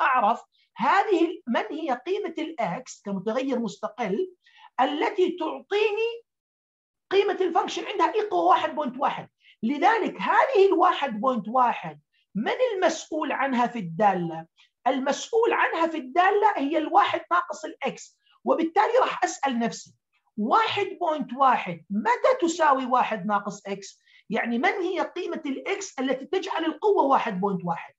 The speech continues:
هنا سنقوم بتحريك الإكس للطرف اليسار وجلب الواحد بوينت واحد للطرف اليمين، وبالتالي تكون الإكس واحد بالعشرة بإشارة سالبة.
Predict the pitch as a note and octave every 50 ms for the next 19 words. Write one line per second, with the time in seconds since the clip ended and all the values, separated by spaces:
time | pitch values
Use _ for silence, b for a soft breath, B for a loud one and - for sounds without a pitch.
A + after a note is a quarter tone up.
0 | _ _ _ _ _ _ _ - F#4+ A4 F#4+ E4 - D#4 C#4+ C#4 C4+ - F4+ E4
1 | C#4+ A#3 G#3+ - A#3+ G#3+ - - C#4+ F#4+ - - E4+ E4 - C#4 - - - A3
2 | G3 - - C#4+ D#4+ D#4+ E4 F#4 F4+ F4 E4 F4 - F#4 G#4 B4 C5 C5 B4+ -
3 | _ _ _ _ _ _ - G3+ B3 C4 A3+ F3+ F#4 A#4 A4 G4 - - C4 A#3+
4 | A#3+ C4+ F4+ - - - C#4+ B3 G3+ G3+ D4+ D4+ C4+ A#3 D4 D#4 - - A#3+ G#3+
5 | F#3 G#3+ G#3 - - F#4+ F4+ E4 E4 F4 E4 D#4+ E4 D#4 D#4 D#4 D#4 D#4 - _
6 | _ _ _ _ - A3 A3 C4 - - - - F4 F#4+ G#4 F#4+ F4+ - - C#4
7 | B3+ - - E4 E4+ D#4+ D4+ D4+ - - C#4+ C#4 - - - G#3+ C#4 E4 E4 -
8 | C#4 B3 G3+ B3+ - - - C4 - - C4+ C4 C4 C4 C4 C4 - _ _ _
9 | - F3 - - - E3+ B3+ B3 A#3 A3+ G#3+ G#3+ G#3+ G#3+ - - - D4 C4 A#3
10 | G3 F3 E3+ E3 - -